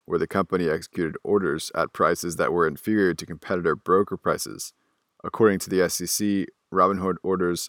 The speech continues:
lost about thirty-four point one million dollars in price improvements compared to what competing retail broker-dealers would have collected between October twenty sixteen and June twenty nineteen. Stephanie Avakian, director of the S E C's enforcement division, said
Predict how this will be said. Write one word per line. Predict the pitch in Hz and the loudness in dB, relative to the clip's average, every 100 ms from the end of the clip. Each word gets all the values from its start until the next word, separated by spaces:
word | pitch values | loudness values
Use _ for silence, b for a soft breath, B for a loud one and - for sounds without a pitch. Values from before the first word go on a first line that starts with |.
| - | -2
lost | 90 87 - | 2 2 0
about | 90 85 69 | 0 0 0
thirty-four | - 101 95 92 | 0 0 0 -2
point | 82 92 - | -2 -4 -4
one | 85 90 87 | -2 -2 0
million | 90 101 87 85 | 0 0 0 4
dollars | 82 90 82 - - - | 4 4 -2 -4 -8 -6
in | 85 | -6
price | - 107 107 | 0 2 2
improvements | 90 82 76 87 - - _ | -2 -4 -4 -6 -8 -12 _
compared | - 82 85 82 | -6 0 2 2
to | 82 | 0
what | 76 | -2
competing | 80 - 95 87 80 | -4 -4 -2 -2 -4
retail | 82 82 80 | -6 -2 -2
broker-dealers | 80 82 - 82 82 82 78 78 - | 2 0 0 -4 -2 0 -2 -2 0
would | 90 | 0
have | 80 | 0
collected | 95 87 85 80 | 0 0 0 -4
between | 82 90 82 | -6 -6 -4
October | 71 - 87 76 | -4 -2 -4 -4
twenty | - 87 80 | -8 -8 -6
sixteen | 82 - 98 87 82 - | -8 -8 -6 -6 -6 -8
and | 82 82 | -8 -8
June | 82 85 | -6 -8
twenty | - 90 80 | -6 -6 -6
nineteen. | 80 - - 107 92 71 - _ | -6 -8 -4 -2 -2 -6 -14 _
Stephanie | - - 92 85 82 | -4 2 2 2 -4
Avakian, | - 87 82 95 82 82 | -2 -2 -2 -2 -2 -2
director | 82 87 - 87 | 0 0 2 0
of | 85 | 2
the | 78 | 0
S | - | 0
E | 85 | -4
C's | - 87 82 - | -4 -2 -4 -6
enforcement | 80 - 87 87 76 | -10 -4 -2 -2 -4
division, | 78 82 80 82 | -4 -4 -4 -4
said | - 85 | 0 0